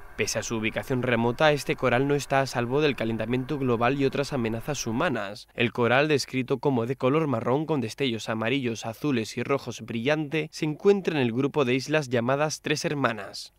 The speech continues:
Hasta ahora, el mayor coral del mundo se encontraba en la Samoa Americana, un territorio estadounidense en el Pacífico,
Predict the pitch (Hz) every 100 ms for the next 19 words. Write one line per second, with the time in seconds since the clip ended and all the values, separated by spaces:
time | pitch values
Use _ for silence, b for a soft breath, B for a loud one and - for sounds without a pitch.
0 | - 110 - 107 110 120 135 127 127 127
1 | 139 135 135 131 135 147 156 170 143 131
2 | 113 123 127 151 147 120 117 117 131 143
3 | 120 110 - 202 123 120 147 185 160 139
4 | 165 170 139 123 123 120 127 131 147 117
5 | 117 113 208 - - - 104